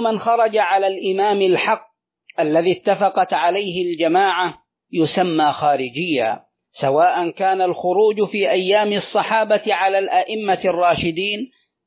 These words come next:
أو كان بعدهم على التابعين لهم بإحسان والأئمة في كل زمان." انتهى كلامه. قال الحافظ ابن حجر رحمه الله في الفتح:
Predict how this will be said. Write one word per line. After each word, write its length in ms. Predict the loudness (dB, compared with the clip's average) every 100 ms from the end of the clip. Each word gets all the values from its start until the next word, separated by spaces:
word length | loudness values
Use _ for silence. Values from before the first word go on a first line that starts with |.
| -2
أو 180 | 0 2
كان 420 | 2 2 2 2
بعدهم 560 | 0 0 -2 -4 -6
على 240 | -2 -2 -2
التابعين 800 | -4 0 0 2 0 0 0 2
لهم 340 | 2 0 -2
بإحسان 720 | 0 -2 -2 0 2 2 0 -6 _ _ _
والأئمة 1080 | 0 0 0 -2 -2 -2 0 0 -2 -4 -4
في 160 | -6 -4
كل 380 | -4 -2 -2
زمان." 520 | 0 0 2 2 0 -2
انتهى 500 | -4 -2 -2 -2 -2
كلامه. 560 | -2 0 2 0 -4 -8 _ _ _ _ _ 0
قال 200 | 2 2
الحافظ 500 | 0 0 -2 -2 -4
ابن 220 | -2 -2
حجر 480 | -2 -2 0 0 2
رحمه 480 | 0 0 -2 -2 -2
الله 280 | 0 0 0
في 120 | -4
الفتح: 580 | -4 -2 -2 -4 -20